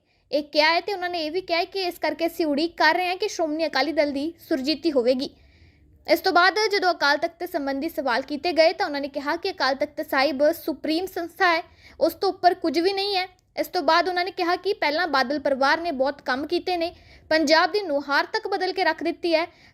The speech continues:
ਹਰ ਪਾਸੇ ਵਿਕਾਸ ਹੀ ਵਿਕਾਸ ਨਜ਼ਰ ਆਉਂਦਾ ਸੀ, ਲੇਕਿਨ ਜਦੋਂ ਤੋਂ ਪਰਿਵਾਰਵਾਦ ਆਇਆ,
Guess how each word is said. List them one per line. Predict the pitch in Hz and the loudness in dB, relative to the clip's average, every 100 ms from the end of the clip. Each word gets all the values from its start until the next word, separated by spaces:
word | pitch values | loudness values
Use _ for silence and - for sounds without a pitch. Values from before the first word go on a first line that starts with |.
| - | 2
ਹਰ | 349 | 2
ਪਾਸੇ | 359 392 - 403 | 4 2 2 -2
ਵਿਕਾਸ | 370 - 294 330 - | 0 2 2 2 -2
ਹੀ | 349 | -2
ਵਿਕਾਸ | 359 302 294 262 294 | 0 -2 -2 -2 -2
ਨਜ਼ਰ | 285 277 339 | -2 0 2
ਆਉਂਦਾ | 339 320 | 2 2
ਸੀ, | 370 - 415 | 2 2 2
ਲੇਕਿਨ | 330 302 349 339 | 2 0 -2 -2
ਜਦੋਂ | 330 294 294 | 2 2 2
ਤੋਂ | 330 | -2
ਪਰਿਵਾਰਵਾਦ | 320 277 247 262 311 359 330 | 0 0 2 2 4 2 2
ਆਇਆ, | 320 302 | 2 0